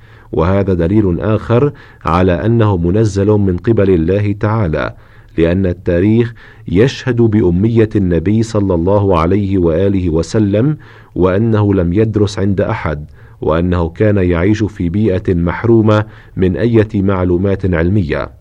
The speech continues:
مستمعين، لقد أثبتت الدراسات الحديثة بأن القرآن الكريم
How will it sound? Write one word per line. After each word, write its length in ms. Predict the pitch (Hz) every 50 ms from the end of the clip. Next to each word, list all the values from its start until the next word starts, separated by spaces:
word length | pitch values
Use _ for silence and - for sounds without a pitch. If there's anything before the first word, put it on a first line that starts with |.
| - - - - - - - - - - - - - - - - - - - - - - - -
مستمعين، 800 | - 107 113 - - 123 117 117 113 117 135 156 156 156 156 151 143 - - - -
لقد 300 | 98 101 - 120 113 107
أثبتت 480 | - - 135 - - 127 131 123 117 -
الدراسات 720 | 104 107 101 107 104 95 95 95 98 - 117 120 117 -
الحديثة 580 | 110 101 - - 95 98 107 113 113 110 113 110
بأن 380 | 104 98 101 87 98 113 110
القرآن 460 | 104 98 - - 101 98 - 101 107 107
الكريم 600 | 101 98 101 - 92 101 107 113 120 127 135